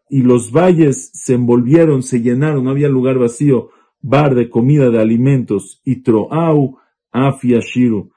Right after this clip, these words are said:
Dice, Itroau es de teruá, van a hacer ruido, van a alegrarse las personas, af yashiru. También cantarán con la bondad que hiciste en mandar estas lluvias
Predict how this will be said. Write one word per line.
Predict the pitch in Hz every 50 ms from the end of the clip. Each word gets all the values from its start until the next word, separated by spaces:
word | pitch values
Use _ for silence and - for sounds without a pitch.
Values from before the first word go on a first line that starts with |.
| _ _ _ _ _ -
Dice, | - 123 131 - 127 117
Itroau | 117 107 - - 113 110 - - 143 151 151 143 131 123 120
es | 117 107 104
de | 113 113
teruá, | 107 - - 113 113 113 120 135 143 147 139 127
van | 117 117 120 123
a | 120
hacer | 117 - 120 110
ruido, | 107 120 147 151 143 123 123 117
van | 110 113 120 123 123
a | 120 110 107 104
alegrarse | 104 107 107 104 113 131 147 147 135 135 131
las | 117 110 104 -
personas, | - - 110 107 - 147 151 147 135 123 110 -
af | 110 104 -
yashiru. | 113 104 98 - - 147 147 139 127 113 101 - _ _ _ _ - _ _ _
También | - 104 107 107 110 131 139 135
cantarán | 131 131 120 117 104 120 113 131 139 139 131 123
con | 117 - 113 113
la | 110 110
bondad | 101 104 110 110 117 139 139 135 123 101 - _ _ _ _ _ _
que | - 110 104
hiciste | 101 98 - - 151 143 139 - - 117 107 95 - 120 123 127
en | 123 120 117 117 - _ _ _
mandar | - 101 104 107 117 123 123
estas | 120 - - 117 101 -
lluvias | 110 123 139 127 110 107 98 92 - - - _